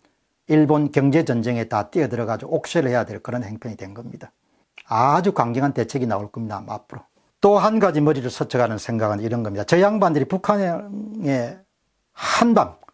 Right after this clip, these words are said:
북한이 도와주는 한 방으로 선거에 이길 수 있다고 확신하니까 북한이 저렇게 오만방자하게 우리를 대하더라도 슬슬 기면서 눈치를 보는구나.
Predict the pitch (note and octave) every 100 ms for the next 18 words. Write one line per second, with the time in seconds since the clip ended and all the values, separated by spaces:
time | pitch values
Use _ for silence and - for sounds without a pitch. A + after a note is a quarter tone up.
0 | _ - F3+ G3+ G#3 F#3 F#3 F#3+ E3+ E3+
1 | - - A#3+ A3+ C3+ - _ _ - C3
2 | B2 A#2+ - C3 B2+ D3 C3+ E3 D#3+ -
3 | A#2 C3 C#3+ B2+ A2+ - B2+ C#3+ B2+ A2
4 | A2 A#2 _ _ _ F3 - G3+ F#3 -
5 | - - _ - A3+ F#3+ D3+ E3 F3+ E3
6 | E3+ E3+ E3+ D3+ A#2 C#3 D#3 - A2 B2+
7 | B2+ G#2 B2 D3+ - _ - - - B2+
8 | D3+ F3 F3+ F#3 F3+ G3+ G3+ G3 D3+ D3+
9 | E3 D#3 A#2 B2+ C3+ B2+ A2 B2+